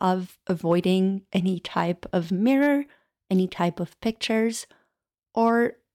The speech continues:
also saying no when someone says, "You're beautiful today." "Uh, no, please." By the way, you know that saying no won't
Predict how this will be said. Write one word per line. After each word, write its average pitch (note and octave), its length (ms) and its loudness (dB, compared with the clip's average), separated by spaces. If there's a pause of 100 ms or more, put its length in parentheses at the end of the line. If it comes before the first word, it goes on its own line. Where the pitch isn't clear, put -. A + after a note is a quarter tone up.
(160)
also D4 540 0
saying B3+ 560 2
no A#3+ 380 2 (220)
when G3+ 180 2
someone G3+ 460 0
says, F3+ 420 -2
"You're G3+ 180 2
beautiful G#3+ 640 0
today." - 440 -6 (320)
"Uh, D#4 280 2 (160)
no, - 460 -2
please." - 440 -6 (880)
By E3+ 220 0
the E3+ 80 2
way, D#3 380 2
you F3+ 240 2
know G3 140 2
that F#3 220 0
saying F3+ 460 2
no F#3 480 2
won't F3+ 320 0